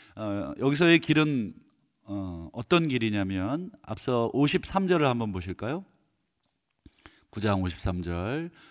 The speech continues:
같이 읽어볼까요? 시작. "예수께서 예루살렘을 향하여 가시기 때문에", 이렇게 돼 있죠. 지금, 어,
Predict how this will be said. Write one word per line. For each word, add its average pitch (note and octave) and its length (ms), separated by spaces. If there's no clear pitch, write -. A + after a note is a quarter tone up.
같이 G#2 240
읽어볼까요? G2 480
시작. G2 800
"예수께서 C3+ 800
예루살렘을 A#2+ 1080
향하여 C3 920
가시기 A2+ 640
때문에", F#2 880
이렇게 G2 220
돼 F2 120
있죠. G#2+ 500
지금, F3 400
어, G#2+ 340